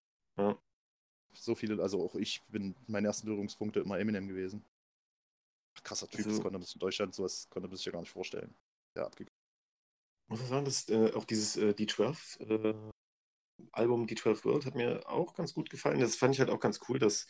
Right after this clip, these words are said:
Speaker 1: sie, ähm, vorher halt gesagt haben, "Pass auf, wir, äh, wenn's einer von uns schafft, dann ziehen wir den anderen, äh, ziehen wir die anderen mit hoch." Und dass Eminem das halt dann tatsächlich auch gemacht hat und wenn's auch nur ein Album war, mein Gott,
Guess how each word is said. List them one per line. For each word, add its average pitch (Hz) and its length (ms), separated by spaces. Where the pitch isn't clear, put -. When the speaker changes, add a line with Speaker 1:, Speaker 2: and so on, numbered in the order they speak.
Speaker 1:
sie, 104 240
ähm, 101 400
vorher 110 400
halt 107 160
gesagt 87 420
haben, 107 200
"Pass 98 100
auf, - 200
wir, 95 400
äh, - 40
wenn's 104 180
einer 110 220
von 117 120
uns 107 120
schafft, - 400
dann 101 200
ziehen - 180
wir 101 120
den 107 40
anderen, 104 420
äh, 101 140
ziehen - 140
wir 104 60
die 104 60
anderen 101 180
mit - 140
hoch." 107 100
Und 104 160
dass - 380
Eminem 113 300
das 110 180
halt 104 120
dann 104 100
tatsächlich 104 520
auch - 120
gemacht - 300
hat 107 100
und 92 120
wenn's - 160
auch 107 140
nur 104 140
ein 101 160
Album 110 320
war, 113 320
mein - 160
Gott, - 360